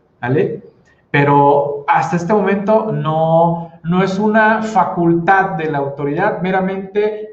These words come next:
es como que dar a conocer los parámetros, ¿no?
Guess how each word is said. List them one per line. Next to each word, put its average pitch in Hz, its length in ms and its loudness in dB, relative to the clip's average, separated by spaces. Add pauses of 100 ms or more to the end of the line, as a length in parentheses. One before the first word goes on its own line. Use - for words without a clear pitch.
es 175 160 -8
como 185 320 -4
que 151 140 -8
dar 196 320 4
a - 160 0
conocer 196 1040 -2 (120)
los 156 240 -10
parámetros, 170 1080 0 (160)
¿no? 143 320 -10